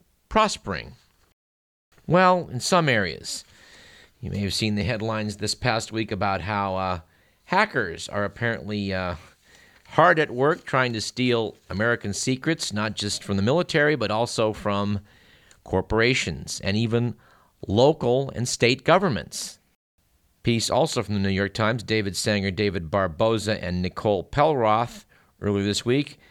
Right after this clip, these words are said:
notes that on the outskirts of Shanghai, in a rundown neighborhood dominated by a twelve-story white office tower, sits a People's Liberation Army base for China's growing core of cyber warriors.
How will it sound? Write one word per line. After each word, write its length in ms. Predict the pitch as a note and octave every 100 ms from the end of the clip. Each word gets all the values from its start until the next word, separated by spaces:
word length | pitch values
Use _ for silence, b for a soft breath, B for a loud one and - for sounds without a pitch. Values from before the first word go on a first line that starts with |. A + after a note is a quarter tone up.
| b _ _ _ -
notes 220 | C#3 E3
that 100 | D#3+
on 80 | D3+
the 140 | C#3+
outskirts 560 | C#3 E3+ - F3 E3+ -
of 100 | B2+
Shanghai, 600 | - F3 G3 F3 D3 E3+
in 100 | F3
a 80 | C3
rundown 440 | C3+ C3+ C3+ B2+
neighborhood 640 | B2+ C3 B2+ C3 C3 B2+ -
dominated 520 | F2+ B2 B2+ B2 A#2 F#2+
by 120 | A2
a 100 | G2+
twelve-story 720 | - C3+ B2+ A#2 - A#2+ A2
white 320 | G2 A#2 A#2
office 500 | A2+ B2 A#2+ G#2 - -
tower, 460 | G#2+ G2+ A2 D3 - b b b _ -
sits 320 | - F#3 E3
a 80 | D#3+
People's 420 | - G3 F#3 D#3
Liberation 500 | E3+ D#3+ D#3+ D#3 D3+
Army 340 | C#3 D3 D3
base 500 | A#2+ D3 C#3+ G2 -
for 160 | - F#2+
China's 540 | - C3+ C#3 C#3 B2+
growing 480 | G2+ G2+ C#3+ F3 E3+
core 400 | - D3 B2+ B2+
of 160 | - G#2
cyber 560 | - - D3 D3+ C#3+
warriors. 800 | C3 D3 C#3 G2+ C2 - - -